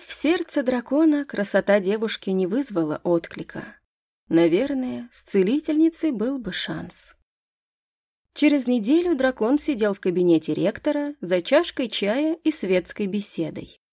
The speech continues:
«Как вам целительница, лорд Фрост?» — с улыбкой спросил ректор.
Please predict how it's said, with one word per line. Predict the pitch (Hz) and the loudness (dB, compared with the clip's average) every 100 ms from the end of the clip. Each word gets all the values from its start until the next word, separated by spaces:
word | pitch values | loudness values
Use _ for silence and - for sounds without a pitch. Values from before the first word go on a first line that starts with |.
| _ _ _ _ _ _ | _ _ _ _ _ _
«Как | - - 262 277 | -2 -2 -2 -2
вам | - 262 | -2 -2
целительница, | - 247 302 320 147 135 143 - 160 | -2 2 4 4 0 -2 -4 -6 -4
лорд | 160 175 - - | 2 2 0 -6
Фрост?» — | - 262 170 - - - _ _ _ _ | -4 0 0 -4 -10 -16 _ _ _ _
с | - - | -10 0
улыбкой | 180 165 226 - 330 | 2 2 2 0 -2
спросил | - 180 - 175 202 | 2 0 2 0 0
ректор. | 170 123 - - - | 0 -2 -6 -16 -18